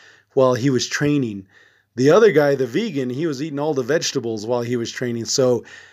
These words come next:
it gave him that much more of an endurance and performance when he fought Conor McGregor. So that's how he beat him down.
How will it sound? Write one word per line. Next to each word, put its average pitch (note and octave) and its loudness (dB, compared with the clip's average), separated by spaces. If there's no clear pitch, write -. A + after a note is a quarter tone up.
it D3 2
gave F3 6
him D#3+ 2
that F3 2
much F3 -4
more E3 -2
of C3+ -4
an C3+ -4
endurance D3 -4
and A#2+ -6
performance B2 -6
when A#2+ -2
he A#2 -4
fought C3+ 0
Conor C3+ -4
McGregor. A#2+ -2
So A2+ -10
that's A2 -8
how B2 -4
he A#2 -4
beat A#2+ -4
him A2+ -4
down. A#2+ -4